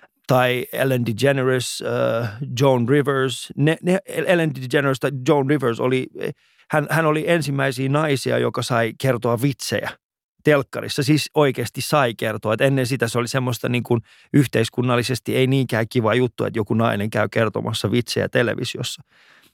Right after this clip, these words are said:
Esimerkkejä on monia. Mut samaan aikaan sekin on muuttunut.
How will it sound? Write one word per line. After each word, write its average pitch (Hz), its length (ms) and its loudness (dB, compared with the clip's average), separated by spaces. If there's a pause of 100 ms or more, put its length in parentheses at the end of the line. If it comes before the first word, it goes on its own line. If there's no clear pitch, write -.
(360)
Esimerkkejä 190 640 2
on 208 60 0
monia. 214 400 -4 (760)
Mut 165 200 6 (220)
samaan 180 360 2
aikaan 160 320 0
sekin 165 320 0
on 165 80 2
muuttunut. 208 920 -2